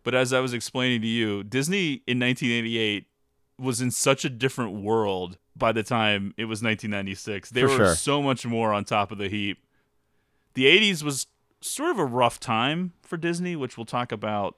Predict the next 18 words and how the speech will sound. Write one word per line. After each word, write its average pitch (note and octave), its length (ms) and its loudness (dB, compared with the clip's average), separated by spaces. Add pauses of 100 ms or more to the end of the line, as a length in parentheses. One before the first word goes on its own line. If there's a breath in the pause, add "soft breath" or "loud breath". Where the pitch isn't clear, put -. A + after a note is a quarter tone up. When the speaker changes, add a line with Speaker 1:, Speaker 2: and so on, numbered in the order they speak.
(140)
Speaker 1:
more G#2+ 380 -2
as G2+ 120 -6
we G2+ 120 -6
go, F#2+ 480 0 (440)
and G#2+ 160 0
this G#2 140 -2
movie G2 500 -2 (140)
helped G2+ 340 -6
bring G2+ 200 -6
them F#2 180 -6
back. F2 320 -2
Speaker 2:
Changed G#2 400 -2
the G2+ 60 -4
momentum. G2 640 0 (460)
Speaker 1:
But D3 120 -2
yeah, C3+ 200 6
I G#2+ 60 4
think D3+ 380 -4